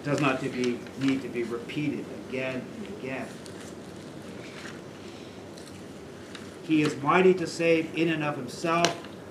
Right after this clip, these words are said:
powerful to forgive in and, in and of himself, plenty able to pay complete satisfaction by the once and for all sacrifice of himself. And God is satisfied.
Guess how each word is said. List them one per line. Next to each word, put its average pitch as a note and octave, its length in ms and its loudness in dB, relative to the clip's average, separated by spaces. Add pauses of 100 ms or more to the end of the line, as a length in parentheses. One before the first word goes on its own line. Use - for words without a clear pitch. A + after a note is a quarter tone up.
(220)
powerful F#3 600 4
to E3 120 -2
forgive D#3+ 540 0 (100)
in D3 240 0
and, C#3 220 -4
in E3 140 2
and D3 160 0
of C3+ 100 -2
himself, D3+ 580 -2 (300)
plenty G#3+ 540 6
able F3+ 340 10
to D#3+ 100 0
pay F#3+ 600 6 (260)
complete G#3 520 4
satisfaction E3+ 960 4
by C#3+ 140 4
the C3+ 100 0
once E3 500 6 (240)
and B2+ 140 -4
for C#3+ 240 2
all D3 320 4 (1700)
sacrifice C3 840 2
of - 120 -6
himself. - 640 -4 (1700)
And D3+ 140 0
God G#3+ 300 12
is G#3 100 6
satisfied. G#3 640 6